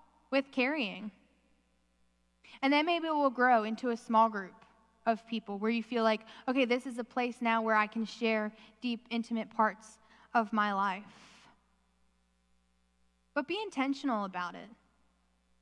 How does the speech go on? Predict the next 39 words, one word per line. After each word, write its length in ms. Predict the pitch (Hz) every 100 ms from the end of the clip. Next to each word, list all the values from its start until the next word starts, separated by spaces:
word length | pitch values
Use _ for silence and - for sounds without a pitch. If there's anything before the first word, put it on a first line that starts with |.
| _ _ _ _
You 100 | 285
don't 140 | 349 339
have 240 | 311 311
to 100 | 320
just 260 | 294 285 -
pick 240 | 262 285 240
any 240 | 254 277
random 340 | 226 247 269
person 400 | 269 240 240 262
to 80 | 233
go 140 | 226 226
share 300 | - 240 240
things 360 | 226 220 214
with. 280 | 208 196 262 - _ _ _ _ _ _ _ _ _ _ _
Pray 220 | - 269 330
about 300 | 214 190 190
it. 120 | - 226 _ _ _ _ - -
Ask 260 | 262 330 - -
the 120 | 269
Lord, 460 | 262 233 294 208 196
"Hey, 180 | 220 262
I've 200 | 262 285
got 200 | 311 294
this 160 | 247
thing 240 | - 262 254
I've 240 | 233 208
been 180 | 233 226
carrying. 460 | 208 233 247 233 220
Is 140 | 208
there 180 | 240 330
someone 400 | - 240 262 262
in 100 | 233
my 200 | 226 247
life 280 | 202 240 262
I 80 | 220
can 180 | - 196
share 360 | - 214 220
it 100 | 196
with?" 200 | 190 196